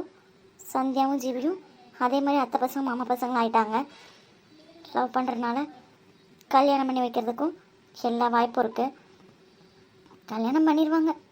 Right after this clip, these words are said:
தெரிஞ்ச விஷயம் தானே. அதே மாதிரி கையல் மட்டும்தான்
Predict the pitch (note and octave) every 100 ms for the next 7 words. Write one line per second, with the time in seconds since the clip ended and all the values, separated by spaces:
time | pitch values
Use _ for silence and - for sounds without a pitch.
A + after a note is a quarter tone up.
0 | - - C4 C#4+ C#4+ C#4+ C#4+ D4 D4 -
1 | - - - _ _ - A#3 C4 D4 C#4+
2 | C4 D#4 - - - - _ - _ -
3 | B3+ C4 D4 D4+ B3 C4+ C4 D#4